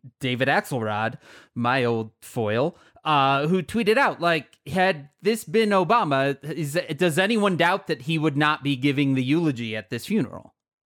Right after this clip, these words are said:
You know, like, of course he would have. Like, that's what the president does,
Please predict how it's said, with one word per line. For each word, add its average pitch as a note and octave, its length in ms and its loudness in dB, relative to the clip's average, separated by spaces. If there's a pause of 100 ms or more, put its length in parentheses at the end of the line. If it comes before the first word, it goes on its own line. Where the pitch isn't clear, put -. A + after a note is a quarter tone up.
(680)
You B2+ 140 -2
know, B2 180 0
like, D#3+ 340 0 (1160)
of F3+ 100 -4
course G4 220 0
he E3 60 -4
would C3+ 140 0
have. - 100 -8
Like, A3+ 140 0
that's B3 240 -2
what D4 120 -4
the G3+ 80 -2
president F#3 500 0
does, E3 520 0